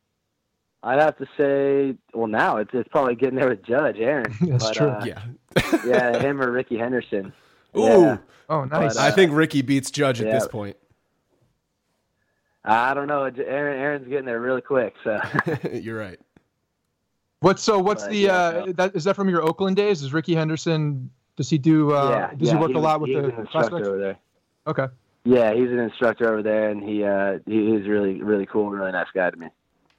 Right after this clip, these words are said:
Speaker 2: That's awesome. What are the, some of those, what are some of those takeaways? I used to find it fascinating watching him stealing bases and the way that he would start so low and, and almost, like, dig in on each foot in his first couple of, his first few steps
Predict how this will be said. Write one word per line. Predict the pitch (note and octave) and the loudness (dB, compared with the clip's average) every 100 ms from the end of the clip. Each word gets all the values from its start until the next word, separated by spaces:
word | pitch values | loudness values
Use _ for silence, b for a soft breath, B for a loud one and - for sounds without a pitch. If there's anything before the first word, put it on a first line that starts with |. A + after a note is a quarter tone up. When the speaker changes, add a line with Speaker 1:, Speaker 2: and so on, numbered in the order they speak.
| _ - | _ -6
Speaker 2:
That's | C#3+ | 0
awesome. | D#3 D3+ C3 B2+ | 0 0 -2 0
What | F#3+ | 2
are | |
the, | G#3+ | 2
some | G3+ G#3+ | 2 2
of | |
those, | G3 F#3+ E3 - | 4 2 -2 -10
what | E3 F#3+ | 0 2
are | |
some | G#3 A3+ | 2 2
of | |
those | G3 | 0
takeaways? | - F#3 E3+ C#3+ | 0 0 0 2
I | |
used | E3 G3 | 0 2
to | G#3 F3 D#3 - | 2 2 0 -6
find | - E3 D#3+ | -6 -4 0
it | D#3 C3+ | -2 0
fascinating | D#3 D#3 E3 D3 C#3 | 0 0 -2 -2 0
watching | D3 C#3+ D3+ | 0 0 -2
him | C#3 | -4
stealing | B2+ C#3+ C3+ | -2 -2 0
bases | C3+ C3 B2 | -2 -2 -2
and | C3 | -2
the | |
way | C3 C#3 | 2 2
that | C#3 C3 b b b b | 2 -2 b b b b
he | E3 D#3 | 2 4
would | D3 C3 | 4 2
start | - D#3+ - | 0 0 0
so | - D#3 | 0 0
low | D3 D3 D3 D3 | 2 2 2 0
and, | D3+ C#3+ C3+ - | -2 -6 -6 -6
and | C#3+ | -6
almost, | C#3+ D3+ D3 C#3+ | -4 0 0 0
like, | D3+ C3 - _ _ - A#2+ | -4 -4 -8 _ _ -12 0
dig | E3 E3 | 4 4
in | D#3+ D#3 | 4 2
on | C#3+ C#3+ C#3+ | 0 -2 -4
each | D3 | -6
foot | - D#3 C#3+ - | -2 0 0 -2
in | C#3+ | -4
his | C3+ B2 | -4 0
first | D#3+ - | -2 -2
couple | D3 D3 | -2 0
of, | |
his | E3 | 0
first | G3 B3+ - | 2 0 2
few | G#3 | -2
steps | - G3 D3+ - | 2 0 0 -8